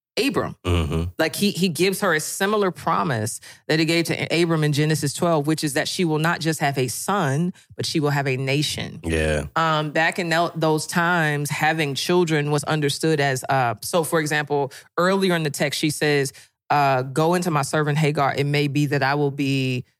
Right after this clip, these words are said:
Speaker 1: what does she say? "That I shall obtain children by her." When you look at the Hebrew, it actually says that "I shall be built up by her,"
Speaker 2: Mm.
Speaker 1: meaning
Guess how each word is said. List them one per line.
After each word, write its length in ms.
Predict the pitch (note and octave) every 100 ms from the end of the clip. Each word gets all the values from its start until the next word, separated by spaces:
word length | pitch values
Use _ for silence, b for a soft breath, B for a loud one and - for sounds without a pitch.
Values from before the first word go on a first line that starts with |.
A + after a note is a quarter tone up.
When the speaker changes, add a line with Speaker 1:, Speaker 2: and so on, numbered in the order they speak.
| _ -
Speaker 1:
what 140 | D#3
does 100 | D3
she 100 | -
say? 340 | A#2+ - - - _ _ _ _ _ _ -
"That 160 | E3 -
I 120 | D#3+
shall 240 | D#3 E3+ D3+
obtain 340 | C3+ D3+ D3
children 380 | - E3+ D#3 D3
by 140 | C3+
her." 200 | D3 C3
When 140 | B2 D3
you 80 |
look 160 | E3 E3+
at 60 | D3
the 60 | C3+
Hebrew, 480 | D3 G3+ D#3 C3 B2 B B
it 100 | D3+
actually 300 | D3+ D3+ E3
says 320 | D3+ D3+ D3 C3+
that 120 | C3+
"I 140 | C#3 D3
shall 260 | - D3
be 220 | C3 D3 C#3
built 340 | C#3 D3+ C#3+ -
up 220 | F3 -
by 160 | C3+ B2
her," 280 | C3 - F3+
Speaker 2:
Mm. 160 | G2 B2+
Speaker 1:
meaning 400 | F3 E3 D3+